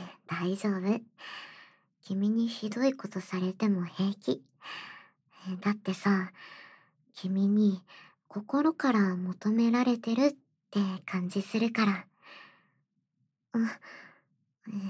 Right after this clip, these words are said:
電車揺れてる。うん、君に捕まっていい？<laughs> ありがとう。じゃあ、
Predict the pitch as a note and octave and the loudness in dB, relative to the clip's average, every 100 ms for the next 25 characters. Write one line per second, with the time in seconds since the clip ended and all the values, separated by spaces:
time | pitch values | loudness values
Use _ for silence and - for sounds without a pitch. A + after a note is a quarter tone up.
0 | F#3 G3 G3+ G#3 - G3+ G3 F#3+ F#3+ - | -6 -2 -2 -2 -2 -2 0 0 -2 -2
1 | G3 G3 F#3+ - - - - - _ _ | 0 0 -4 -12 -18 -18 -18 -20 _ _
2 | _ _ A3 G3+ G#3 - A3 A#3 C#4 D4+ | _ _ -8 -8 -10 -8 -4 0 2 2
3 | D4+ - - D#4 D4+ D4+ _ C#4+ C#4 D4 | 0 -10 -2 2 2 0 _ -2 0 0
4 | B3 G3 A3+ D4+ - - - _ _ _ | 0 0 -2 -6 -14 -20 -20 _ _ _
5 | _ _ _ _ - A3+ A#3 C4+ C4 - | _ _ _ _ -10 -8 -6 -6 -8 -10
6 | - - - - - - G3 F#3+ G#3 G#3 | -8 -6 -4 -6 -8 -6 -2 2 2 2
7 | G#3 F#3+ G3 - _ _ _ _ _ _ | 2 2 -2 -14 _ _ _ _ _ _
8 | - G3+ G3 F#3 F3 E3+ | -16 -4 0 0 -2 -6